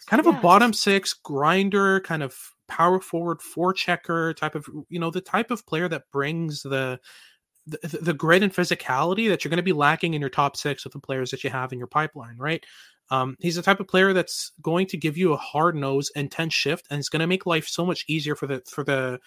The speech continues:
Speaker 1: for the line that comes on next after him. You know, if you can shuffle your lines in the way that Gavin Hayes hops on and then Connor Bedard hops on right after,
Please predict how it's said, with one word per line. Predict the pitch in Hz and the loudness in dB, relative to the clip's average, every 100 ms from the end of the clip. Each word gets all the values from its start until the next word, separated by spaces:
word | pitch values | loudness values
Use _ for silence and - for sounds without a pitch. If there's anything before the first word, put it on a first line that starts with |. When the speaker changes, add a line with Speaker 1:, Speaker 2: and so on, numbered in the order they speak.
| - _ | -20 _
Speaker 1:
for | - | 0
the | 160 | 2
line | 147 165 | 4 4
that | 202 - | 2 -2
comes | 156 151 | -2 2
on | 147 139 | 0 0
next | 135 - - | -6 -6 -4
after | 135 - 120 | -2 -2 -8
him. | 117 - _ _ _ - | -10 -20 _ _ _ -4
You | |
know, | 143 | 0
if | 143 | 0
you | 190 | 0
can | 208 175 | 0 2
shuffle | - 170 220 | 2 2 4
your | 202 170 | 4 4
lines | 135 160 165 | 2 0 -2
in | |
the | 143 | -2
way | 156 | -2
that | 156 - | -2 -2
Gavin | 139 170 | 0 0
Hayes | 139 135 147 170 - - - _ _ | -2 -4 -4 -6 -10 -14 -20 _ _
hops | - 156 - 151 | 0 0 2 0
on | 160 185 | 2 2
and | 147 | 0
then | 135 | -4
Connor | - 156 175 | -2 2 2
Bedard | 156 135 151 | 2 2 2
hops | 135 135 - | 0 -2 -2
on | 147 | -4
right | 139 135 | -4 -4
after, | 123 143 - 254 | -2 -4 -2 -4